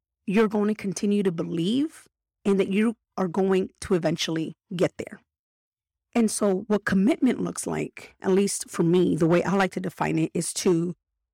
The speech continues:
do things over and over again, regardless if they're the same things or maybe different things that you try, until you get to where you want to be.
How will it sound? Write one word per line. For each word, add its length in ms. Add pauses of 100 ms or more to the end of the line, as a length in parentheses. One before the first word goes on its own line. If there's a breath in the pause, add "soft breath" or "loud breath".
(920)
do 480 (680)
things 760 (600)
over 300
and 160
over 320
again, 440 (160)
regardless 640
if 80
they're 180
the 100
same 240
things 380
or 60
maybe 240
different 380
things 180
that 100
you 80
try, 460 (800)
until 720 (800)
you 200
get 340
to 180
where 500 (200)
you 140
want 380
to 100
be. 220